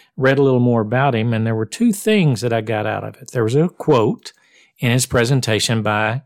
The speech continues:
a guy named Peter Drucker, and then five strategies that he gave for making decisions and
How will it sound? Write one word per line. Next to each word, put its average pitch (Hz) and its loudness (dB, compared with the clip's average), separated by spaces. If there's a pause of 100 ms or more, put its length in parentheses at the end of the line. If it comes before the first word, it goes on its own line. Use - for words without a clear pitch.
(120)
a 120 -2
guy 107 -2
named 107 -4
Peter 123 0
Drucker, 110 -4 (120)
and 196 2
then 196 4
five 190 0
strategies 120 -2
that 110 -2
he 127 -4
gave 117 -2
for 107 -6 (380)
making 131 2
decisions 113 0 (300)
and 127 0